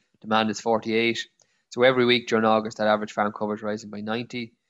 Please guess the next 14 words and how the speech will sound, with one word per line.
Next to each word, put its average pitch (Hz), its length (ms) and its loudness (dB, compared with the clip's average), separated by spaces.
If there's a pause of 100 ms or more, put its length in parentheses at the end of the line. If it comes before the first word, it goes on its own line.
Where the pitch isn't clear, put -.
(280)
or 104 200 2
in 104 100 0
a 107 60 -2
month's 113 260 0
time, 104 480 -2
it's - 180 -14
about 104 320 0
three 104 200 -6
sixty 95 460 -12
of 101 100 -14
an 101 80 -10
increase 98 480 -12
in 104 160 -20
farm 101 300 -6